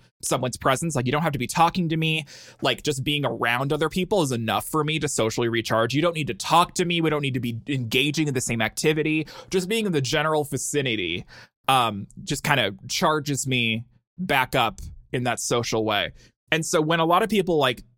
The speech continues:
you know, talk about loneliness, and I actually, I've talked about this with my therapist, thinking that I'm fucking broken. Turns out, no, just people are, you know, wired differently. I don't get lonely very often. But when I do get lonely, and it is one of those days, it's usually probably at night.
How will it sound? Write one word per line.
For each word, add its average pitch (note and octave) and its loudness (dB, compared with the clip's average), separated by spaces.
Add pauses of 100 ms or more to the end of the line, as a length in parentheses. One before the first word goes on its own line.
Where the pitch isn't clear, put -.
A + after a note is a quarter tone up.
you C#3 -2
know, A#2+ 0
talk D#3 0
about B2+ 0
loneliness, A#2+ 0
and A#2+ 0
I A#2 4
actually, A2+ -2
I've A#2 -2
talked C3+ -2
about A#2+ 0
this A#2 -4
with - -4
my A2 2
therapist, B2 0
thinking A#2 -4
that A2 0
I'm G#2+ 0
fucking A2 -2
broken. G2+ -2 (280)
Turns G3 2
out, E3 4
no, D3+ 4
just B2 -4
people C3 0
are, A2 2
you A2+ -2
know, G#2+ 0
wired G#2+ 0
differently. G2+ -4 (440)
I D3+ 0
don't F#3 0
get G#3 -2
lonely F#3 0
very C3 -2
often. - -6 (280)
But E3 2
when F#3 2
I F#3 4
do C4 0
get E3+ 2
lonely, A2+ 2
and C3 2
it C3 0
is F3 2
one C#3+ 2
of A#2+ -2
those A#2 0
days, A2 0 (300)
it's - 0
usually E4 2
probably E3 0
at B2+ -2
night. A#2 -2